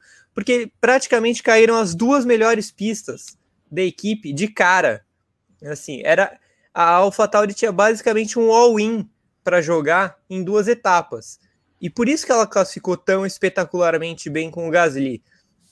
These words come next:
Só que as coisas deram errado. O all-in deu errado. O Gasly bate no Ricardo na largada no Bahrein,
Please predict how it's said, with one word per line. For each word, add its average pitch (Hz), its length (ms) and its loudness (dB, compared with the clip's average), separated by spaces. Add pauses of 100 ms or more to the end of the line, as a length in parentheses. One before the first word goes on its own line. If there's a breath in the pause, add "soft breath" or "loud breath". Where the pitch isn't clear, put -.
(120)
Só 185 300 4
que 190 100 0
as 226 140 2
coisas 226 260 4
deram 233 180 2
errado. 233 520 0 (460)
O 147 300 -4
all-in 175 380 2
deu 220 120 2
errado. 147 440 0
O 120 60 -6
Gasly 147 340 0
bate 170 440 2
no 190 60 -6
Ricardo 151 540 -4
na 147 120 -6
largada 151 560 0
no 180 80 -6
Bahrein, 147 500 -2